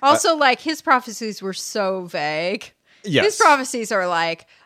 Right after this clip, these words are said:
Speaker 2: "A bird one time flew into a window," and people are like, <gasps> "That was nine eleven."
Speaker 1: He also let us know that Benny Hinn, the famous faith healer preacher,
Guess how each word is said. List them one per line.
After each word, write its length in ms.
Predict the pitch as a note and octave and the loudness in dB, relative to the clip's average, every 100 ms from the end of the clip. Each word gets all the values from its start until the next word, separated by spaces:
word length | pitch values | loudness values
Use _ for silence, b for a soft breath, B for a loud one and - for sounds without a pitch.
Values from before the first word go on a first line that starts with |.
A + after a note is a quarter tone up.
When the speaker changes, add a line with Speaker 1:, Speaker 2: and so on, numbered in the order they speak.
| - | -12
Speaker 2:
"A 100 | F3 | -8
bird 360 | F3+ G3+ A3+ D#3+ | -4 -2 -4 -6
one 160 | D3+ | -10
time 320 | D#3+ D#3 E3 | -10 -10 -10
flew 180 | F#3+ F#3 | -10 -10
into 220 | F#3 F3+ | -8 -8
a 100 | F#3 | -8
window," 420 | F3+ G3+ F#3+ A2 C3 | -8 -8 -8 -8 -10
and 80 | |
people 200 | E3+ D#3 | -10 -10
are 40 | E3+ | -8
like, 180 | E3+ - | -6 0
<gasps> 300 | B4+ A4+ F#4 | 2 2 0
"That 100 | D#4+ | -2
was 100 | B3 | -4
nine 160 | C4 | -6
eleven." 400 | B3+ B3+ B3 G#3+ A3 | -6 -6 -8 -10 -6
Speaker 1:
He 160 | A#2+ A#2 | 0 0
also 500 | A#2 - G#2+ G2+ - | 0 0 -2 -2 -6
let 220 | G#2+ G#2+ G#2 | -4 -2 -2
us 160 | - | -2
know 280 | G2+ G2 F#2+ | -2 0 0
that 180 | F2 F2+ | -4 -2
Benny 260 | G2 G2+ F2+ | -2 -2 -6
Hinn, 540 | - D3+ A2 F2 D#2+ - | -4 -4 -4 -6 -8 -8
the 120 | F#2+ | -6
famous 680 | A2 G2 G2 F#2 E2+ - - | -4 -2 -2 -2 -4 -6 -6
faith 300 | - G#2 - | -4 -4 -4
healer 800 | G#2+ G2+ G2 F#2 F2+ F2 F2 D#2+ | -4 -2 -2 -2 -2 -4 -6 -10
preacher, 680 | - A#2+ F#2 G#2 F#2 F2+ E2+ | -6 -6 -4 -4 -4 -4 -8